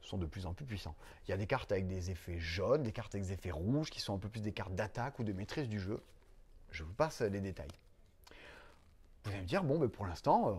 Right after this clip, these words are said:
pff, on se débarrasse de cartes, on repioche, on débarrasse, et vas-y que ça se remplit. » Bien. Plutôt que de remplir tout ça, vous allez vous dire, « Hmm, ce qui est sur le tapis, là, moi j'ai bien envie de le construire. » Vous ne pouvez pas construire ce que vous avez dans la main. Si vous voulez construire des machines, il faut qu'au,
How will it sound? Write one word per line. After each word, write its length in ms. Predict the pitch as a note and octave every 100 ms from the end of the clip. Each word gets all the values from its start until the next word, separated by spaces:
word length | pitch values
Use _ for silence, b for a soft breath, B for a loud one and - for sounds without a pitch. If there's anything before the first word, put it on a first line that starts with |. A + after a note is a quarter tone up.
| F2+
pff, 300 | G2 - B1+ -
on 60 | G2+
se 40 |
débarrasse 320 | F#2 F#2 E2+ E2
de 100 | D#2
cartes, 340 | - B2+ C#3
on 40 | F#2
repioche, 360 | - G#2 B2+
on 40 | G#2+
débarrasse, 360 | D#2+ D#2+ D#3 -
et 100 | G#2+
vas-y 220 | F2 A#2+
que 80 | -
ça 80 | G2+
se 80 |
remplit. » 200 | E2+ C#2+ - - - -
Bien. 200 | - - - - - - - - - B B B -
Plutôt 480 | G#3+ A#3 F4+ F#4
que 100 | E4+
de 100 | F3+
remplir 380 | D3+ C3 A2 G#2+
tout 100 | G3
ça, 160 | F#3+ D4 - - -
vous 160 | D3+
allez 120 | D3 G#2
vous 120 | G2+
dire, « 180 | D3 C4 G3 -
Hmm, 160 | F4 D#3+ D#2 - -
ce 80 | -
qui 80 |
est 60 | F#3+
sur 120 | -
le 60 | C#3+
tapis, 300 | G2+ F#2 A3+
là, 100 | C#3+
moi 140 | A#2
j'ai 80 | G2
bien 180 | F#2 E3
envie 140 | C3
de 40 | B2
le 60 |
construire. » 340 | A2+ G2 G2+ F#2 B B B
Vous 300 | B2 C#3+ D4
ne 140 | C4+
pouvez 300 | G3 A3 A3
pas 160 | F#3 F3+
construire 340 | D#3+ D3 -
ce 40 | F#3+
que 80 | D3
vous 60 |
avez 100 | C#3
dans 80 | C3+
la 100 | B2
main. 100 | F#2 - - - - B B
Si 180 | - -
vous 60 | G#2
voulez 100 | F3
construire 300 | A#3+ - E3+
des 60 |
machines, 340 | C#3+ B2 E3 F#3+
il 120 | C3
faut 100 | -
qu'au, 140 | G2